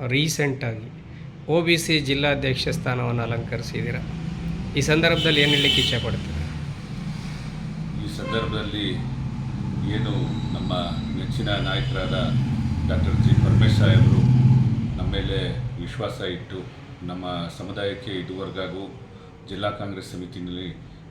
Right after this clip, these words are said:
Speaker 2: ಯಾವುದೇ ಸ್ಥಾನ ಇಲ್ದಲೇ ಇರೋದನ್ನ ಅವ್ರು ಅರ್ಥಕೊಂಡು, ನಾವೆಲ್ಲ ಹಿಂದುಳಿದ ವರ್ಗಕ್ಕೆ, ಹಿಂದುಳಿದ ವರ್ಗ ಸಮಾಜಕ್ಕೆ ಸೇರಿರೋದ್ರಿಂದ, ಅವ್-, ಅವ್ರು ವಿಶ್ವಾಸ ಇಟ್ಟು ನನ್ನನ್ನ ಹಿಂದುಳಿದ ವರ್ಗಗಳ, ತುಮಕೂರು ಜಿಲ್ಲಾ ಕಾಂಗ್ರೆಸ್ ಸಮಿತಿ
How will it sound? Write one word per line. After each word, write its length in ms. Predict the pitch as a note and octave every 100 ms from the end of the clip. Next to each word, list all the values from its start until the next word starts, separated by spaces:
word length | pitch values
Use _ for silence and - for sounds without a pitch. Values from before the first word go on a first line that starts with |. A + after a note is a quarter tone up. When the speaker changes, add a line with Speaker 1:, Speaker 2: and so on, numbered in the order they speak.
| -
Speaker 2:
ಯಾವುದೇ 680 | F2+ F#2 G2 F#2+ F2 - - -
ಸ್ಥಾನ 220 | F2+ F#2+
ಇಲ್ದಲೇ 480 | F#2+ F#2 F2 F2+ F2+
ಇರೋದನ್ನ 440 | F2+ F2+ E2 E2+
ಅವ್ರು 400 | E2+ D#2+ D#2+ E2
ಅರ್ಥಕೊಂಡು, 540 | E2+ E2 D#2+ F2+ D#2+ G#2 - - - - -
ನಾವೆಲ್ಲ 560 | F2 F#2 G2+ F#2+ F2 E2
ಹಿಂದುಳಿದ 580 | - - - G2+ G2+ F#2
ವರ್ಗಕ್ಕೆ, 760 | F#2+ F2 F2 G#2 F#2+ F2+ D#2+ D#2+ - - - F2
ಹಿಂದುಳಿದ 300 | F#2+ G#2 G2
ವರ್ಗ 420 | F#2+ F2+ F#2 F#2
ಸಮಾಜಕ್ಕೆ 880 | F2 F2+ F2+ E2+ - F#2 E2+ E2 -
ಸೇರಿರೋದ್ರಿಂದ, 640 | F2+ F#2 F2+ E2 D#2+ E2
ಅವ್-, 1080 | F#2+ - - - - - - - F2+ F2+ F2
ಅವ್ರು 140 | F2+
ವಿಶ್ವಾಸ 400 | F2 E2+ G#2 G2
ಇಟ್ಟು 260 | G2 F2+ G2+
ನನ್ನನ್ನ 420 | F#2 F2 F2 E2+ F#2 E2+ D#2+ - - - -
ಹಿಂದುಳಿದ 340 | F#2+ G2 F#2+
ವರ್ಗಗಳ, 440 | F#2+ F2+ E2+ E2+ F#2
ತುಮಕೂರು 580 | F2 D#2+ F#2 F2 G2 F2
ಜಿಲ್ಲಾ 200 | F#2 F2+
ಕಾಂಗ್ರೆಸ್ 420 | F2 E2+ E2+ -
ಸಮಿತಿ 320 | E2+ E2